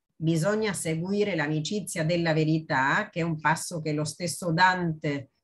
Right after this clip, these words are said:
cita nel Convivio. E quindi se io non dico tutta la verità, dice Dante in un modo prestigioso, temo che i miei versi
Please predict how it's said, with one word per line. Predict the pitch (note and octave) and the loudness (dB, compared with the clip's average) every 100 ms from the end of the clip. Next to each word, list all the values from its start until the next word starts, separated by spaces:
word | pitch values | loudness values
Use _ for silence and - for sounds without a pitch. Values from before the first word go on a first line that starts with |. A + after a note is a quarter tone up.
| _ | _
cita | - G3+ G3 E3 D#3+ | -4 0 0 0 2
nel | D#3 E3 | 2 0
Convivio. | D#3+ D#3+ E3 D#3+ D3+ D3 C#3+ D3+ D#3+ G#3 A3+ _ _ _ _ - - _ _ _ _ _ _ _ _ _ _ - | 0 0 2 2 2 0 -2 0 0 -2 -6 _ _ _ _ -20 -20 _ _ _ _ _ _ _ _ _ _ -6
E | G#3 D#3+ | -4 -2
quindi | A#3+ A3 F3+ E3 | 0 0 0 -2
se | G3 | 0
io | A3 C#4 | 2 2
non | G#3+ F#3 F#3+ | 2 0 2
dico | C#4+ - G3 | 2 2 -2
tutta | D#3+ G#3 - F#3+ | -4 -6 -4 0
la | D#3 | 2
verità, | D#3+ D#3 E3+ D#3+ D3+ D3 | 2 2 0 -2 -2 0
dice | D3+ D#3+ D#3+ | 0 -2 -2
Dante | D#3 F3+ G3 F#3 | 0 0 -2 -6
in | F3 | -4
un | E3+ | -4
modo | F3 G3 F#3+ D#3+ | -2 -4 -4 -2
prestigioso, | D#3 D#3 - E3 E3+ B3 G#3+ E3+ D3+ E3+ F#3 A#3 G#3 _ _ _ _ _ _ _ _ _ _ | -2 -2 -2 -2 2 4 4 2 0 0 -2 -4 -8 _ _ _ _ _ _ _ _ _ _
temo | D4+ E4+ D#4 D#4 D4+ D#4 D4+ _ _ _ _ _ _ _ _ _ | 2 4 4 2 2 0 -8 _ _ _ _ _ _ _ _ _
che | A#3 | 2
i | A#3 | 4
miei | A#3 C4 D4 C4+ | 2 0 0 0
versi | G#3 A3 A3+ C4 - - C4+ C#4 D4 | 4 4 4 0 -6 -6 -2 0 -2